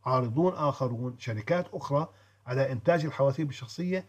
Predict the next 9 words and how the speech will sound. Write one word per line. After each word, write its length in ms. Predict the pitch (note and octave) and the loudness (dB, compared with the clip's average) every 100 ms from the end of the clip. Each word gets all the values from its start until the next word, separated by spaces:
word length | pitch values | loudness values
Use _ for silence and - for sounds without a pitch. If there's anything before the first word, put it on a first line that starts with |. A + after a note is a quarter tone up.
| _ _ _ | _ _ _
فأدى 400 | D3 F3 F#3 D3+ | -2 2 0 2
ذلك 500 | D3 C3+ D#3 C#3+ - | 4 4 2 0 -2
إلى 280 | C#3+ D#3 D3 | -4 0 2
انتقال 600 | B2+ A2+ B2 E3 D#3 B2 | 2 -2 -6 -2 0 2
منحنى 440 | C#3 D#3+ - B2+ B2+ | 0 -2 -4 -4 -2
عرض 320 | D#3 D3+ C3 | 0 0 -2
الحواسيب 720 | A2+ B2+ B2 A#2 D#3+ E3+ F3+ - | -4 -4 -4 -4 -2 -2 -4 -6
أو 100 | C#3+ | -6
حاسوب، 480 | - C3+ - E3 | -2 -2 0 -2